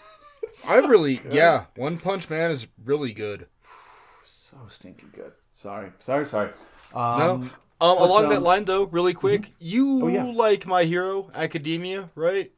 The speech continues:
Speaker 2: Was that something
Speaker 1: Mm-hmm.
Speaker 2: you were into?
Speaker 1: I, I was, I was getting started on that. I got a few episodes in, but, but that's one I haven't, I haven't really followed.
Speaker 2: Okay,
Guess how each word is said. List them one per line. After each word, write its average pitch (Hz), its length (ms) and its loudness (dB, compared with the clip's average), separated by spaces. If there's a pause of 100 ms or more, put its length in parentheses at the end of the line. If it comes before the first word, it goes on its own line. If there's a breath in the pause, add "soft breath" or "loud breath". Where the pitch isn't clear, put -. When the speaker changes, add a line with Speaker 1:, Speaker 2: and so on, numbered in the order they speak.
(340)
Speaker 2:
Was 151 100 -12
that 170 100 0
something 196 180 -6
Speaker 1:
Mm-hmm. - 60 -6
Speaker 2:
you 180 60 -8
were 185 80 -8
into? 196 400 -12 (1600)
Speaker 1:
I, 208 280 -2 (760)
I 151 80 2
was, 175 340 -2 (180)
I 175 40 -2
was 185 140 -4
getting 202 220 -6
started 160 420 0
on 160 140 -4
that. 156 400 -4
I 135 100 -14
got 147 160 -2
a 110 40 -8
few 135 220 -6
episodes 127 420 -8
in, 123 180 -6
but, 117 160 -8
but 120 100 -10
that's 120 200 -8
one 117 120 -4
I 107 40 -6
haven't, 104 500 -6
I 110 60 -8
haven't 101 200 -6
really 98 160 -10
followed. 101 500 -6
Speaker 2:
Okay, 131 320 -4